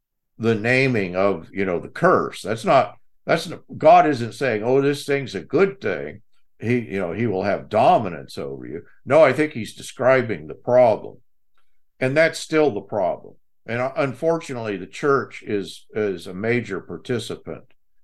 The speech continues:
in that problem of a kind of patriarchal, uh,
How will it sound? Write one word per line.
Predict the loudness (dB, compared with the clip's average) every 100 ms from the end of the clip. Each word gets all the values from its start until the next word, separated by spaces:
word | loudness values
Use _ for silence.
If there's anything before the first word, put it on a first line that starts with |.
| -4
in | -2 0
that | -2 -4 -4
problem | 0 2 2 -2 -12 -14 _ _ _ _ 0
of | 2 2 0 -6
a | -8
kind | -4 -2 -2 -2
of | -6
patriarchal, | -2 -4 -4 -4 -2 -2 -4 -8 -10 -10 -14 _ _ _ -4
uh, | -2 -2